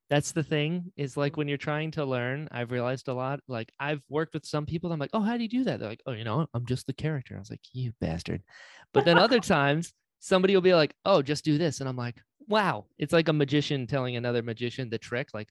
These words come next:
Speaker 1: "Oh, you just
Speaker 2: Yeah.
Speaker 1: put your fingers like this." I'm like,
Speaker 2: Yeah.
Speaker 1: "Oh,
Speaker 2: I
Speaker 1: okay."
Speaker 2: know. But I'm gonna
Speaker 1: Nuts.
Speaker 2: tell you something else, though. With every project, every audition, every day, like,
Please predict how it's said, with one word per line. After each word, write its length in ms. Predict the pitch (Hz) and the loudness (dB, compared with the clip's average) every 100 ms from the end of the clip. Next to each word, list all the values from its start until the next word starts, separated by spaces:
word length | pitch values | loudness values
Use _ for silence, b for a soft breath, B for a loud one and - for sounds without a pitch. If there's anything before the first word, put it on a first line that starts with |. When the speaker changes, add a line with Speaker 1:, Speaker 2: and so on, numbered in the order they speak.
| 151 | -10
Speaker 1:
"Oh, 80 | |
you 120 | 123 113 | -6 -2
just 220 | 127 - - | -2 -4 -8
Speaker 2:
Yeah. 120 | 214 | -2
Speaker 1:
put 80 | 143 | -2
your 80 | 135 | 0
fingers 280 | 151 147 | 0 0
like 120 | 147 147 | -4 -4
this." 220 | 170 - | -6 -6
I'm 60 | 113 | -14
like, 120 | 101 _ _ | -18 _ _
Speaker 2:
Yeah. 100 | 208 | 2
Speaker 1:
"Oh, 400 | 277 262 101 - _ _ _ _ _ _ - | 4 4 2 -6 _ _ _ _ _ _ -4
Speaker 2:
I 80 | - | -2
Speaker 1:
okay." 260 | 180 139 | 2 0
Speaker 2:
know. 60 | 175 _ _ _ _ _ b b _ | -2 _ _ _ _ _ b b _
But 260 | 254 240 - - | 2 2 0 0
I'm 140 | 233 | 2
gonna 120 | 269 | 4
Speaker 1:
Nuts. 140 | 254 - | 2 0
Speaker 2:
tell 100 | 247 | -6
you 120 | 226 | -6
something 380 | 208 208 202 185 | -8 -6 -6 -4
else, 340 | 190 202 - - | -2 -4 -6 -8
though. 400 | 165 160 - - _ _ _ _ _ - | -8 -8 -10 -16 _ _ _ _ _ -10
With 300 | 202 220 220 - | 0 0 0 -4
every 320 | 214 202 247 | -2 0 0
project, 840 | 247 - 190 180 180 196 202 - - - _ _ - | -2 -4 -2 -2 -2 -4 -4 -10 -20 -20 _ _ -8
every 280 | 185 220 | -2 0
audition, 920 | 226 185 180 180 180 202 185 185 180 180 | 2 0 -2 -4 -6 -8 -6 -6 -6 -8
every 300 | 170 165 156 | -10 -10 -8
day, 680 | 175 165 175 175 185 190 190 _ _ | -4 -2 0 0 -2 -6 -14 _ _
like, 340 | - 165 165 | -10 -8 -10